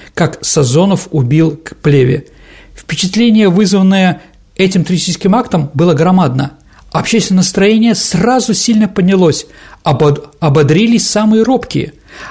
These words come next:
а в правительственных сферах это событие считалось поворотным пунктом внутренней политики».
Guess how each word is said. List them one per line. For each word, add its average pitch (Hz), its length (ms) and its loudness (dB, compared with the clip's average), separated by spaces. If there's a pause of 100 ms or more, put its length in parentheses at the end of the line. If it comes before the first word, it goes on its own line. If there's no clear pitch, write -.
(120)
а 143 100 0
в - 80 -4
правительственных 180 520 2
сферах 226 400 0
это 175 120 0
событие 196 440 0
считалось 190 400 -2
поворотным 220 520 0
пунктом 190 380 0
внутренней 165 400 0
политики». 135 520 -6